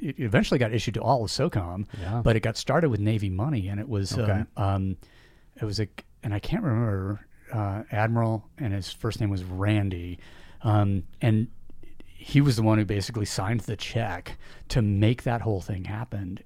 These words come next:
Speaker 1: and,
Speaker 2: Good for
Speaker 1: and it
Speaker 2: him.
Speaker 1: was, I mean, I mean, in terms of just the development, the fast track nature of it. I mean, that phone call happened, I think, in March of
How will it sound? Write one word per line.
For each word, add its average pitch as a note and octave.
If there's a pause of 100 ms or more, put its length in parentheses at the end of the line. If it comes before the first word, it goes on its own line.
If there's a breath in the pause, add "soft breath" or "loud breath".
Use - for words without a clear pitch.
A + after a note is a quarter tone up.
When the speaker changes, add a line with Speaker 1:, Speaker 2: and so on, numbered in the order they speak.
Speaker 1:
and, G2+
Speaker 2:
Good -
for -
Speaker 1:
and A#2+
it A2+
Speaker 2:
him. A#2
Speaker 1:
was, - (380 loud breath)
I D3
mean, D3
I G3
mean, C3+
in B2
terms G3
of C#3+
just -
the B2+
development, G#2+
the D3+
fast -
track D3
nature A#2+
of F#2+
it. G#2
I A2
mean, A2+
that A#2
phone F#3
call D#3
happened, A#2+
I G#2+
think, A#2
in F#2+
March A#2+ (100)
of G#2